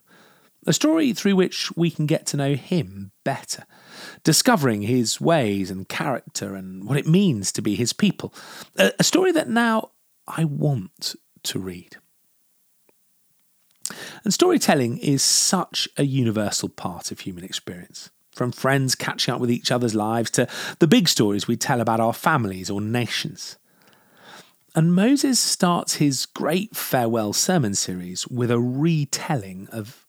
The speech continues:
Israel's story. And he does it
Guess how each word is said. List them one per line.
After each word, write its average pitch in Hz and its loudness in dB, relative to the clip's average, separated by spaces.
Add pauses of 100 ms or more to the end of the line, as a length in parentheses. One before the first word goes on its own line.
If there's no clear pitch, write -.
(140)
Israel's 98 -2
story. - -14 (960)
And 170 2
he 180 4 (160)
does 247 4
it - -10